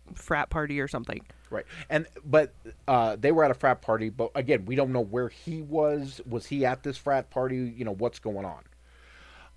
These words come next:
Speaker 2: Um, now, apparently, after the killings, um,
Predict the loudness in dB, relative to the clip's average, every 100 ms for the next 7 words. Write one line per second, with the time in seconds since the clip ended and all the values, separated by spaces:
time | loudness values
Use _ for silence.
0 | 0 4 4 2 -6 -10 -18 -20 -20 -18
1 | -4 2 2 0 -4 0 0 0 -2 -4
2 | -2 -2 -2 -4 -6 -6 -2 2 2 0
3 | -10 -18 -20 -20 -20 -20 -20 -4 2 4
4 | 6 4 0